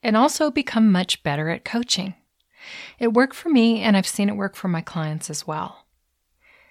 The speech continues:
Setting fees that pay you well is one of the three big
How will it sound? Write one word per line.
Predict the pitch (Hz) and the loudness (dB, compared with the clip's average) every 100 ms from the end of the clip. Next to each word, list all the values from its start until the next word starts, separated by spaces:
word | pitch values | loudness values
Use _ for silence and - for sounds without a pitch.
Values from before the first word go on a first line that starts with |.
| _ _ | _ _
Setting | - 247 320 | -2 2 2
fees | 330 277 262 | 0 0 0
that | 233 220 | 0 -4
pay | 185 | 0
you | 185 | 0
well | 170 156 156 | 0 0 -2
is | 185 175 | -4 -2
one | 202 247 | 0 0
of | 269 | 0
the | |
three | 262 - 196 190 | -6 -4 -2 -2
big | - 233 277 - | -2 -2 -2 -4